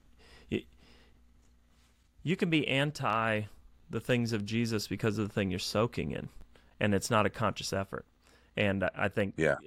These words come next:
Speaker 1: historically, all the stuff that's happening on Crete, you know, they lied. It was part of their culture. They just were liars. No one thought, "I'm a liar."
Speaker 2: <laughs>
Speaker 1: They just lied. That was their
Speaker 2: No.
Speaker 1: culture.
Speaker 2: Yeah.
Speaker 1: You know?
Speaker 2: Yeah.
Speaker 1: Um, and so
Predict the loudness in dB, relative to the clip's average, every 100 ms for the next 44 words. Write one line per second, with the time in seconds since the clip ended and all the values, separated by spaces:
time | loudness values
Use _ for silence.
0 | -10 -6 -4 2 4 4 2 0 0 -2
1 | -2 -2 -2 -2 -4 -4 -2 -2 -2 -4
2 | -4 -4 -2 -2 -2 -4 -4 -6 -10 -20
3 | -20 -20 -20 _ -6 -2 0 0 0 -2
4 | -4 0 2 2 0 0 0 0 -2 0
5 | 0 2 0 0 -6 -2 0 2 2 -2
6 | -4 2 4 4 4 4 4 2 -2 -2
7 | -4 -2 0 -2 -2 -4 0 0 0 2
8 | 2 2 0 -2 -2 4 6 6 2 -6
9 | -10 -14 -16 4 4 4 2 2 2 2
10 | 4 4 4 2 4 6 4 0 -8 _
11 | _ -8 0 0 2 4 4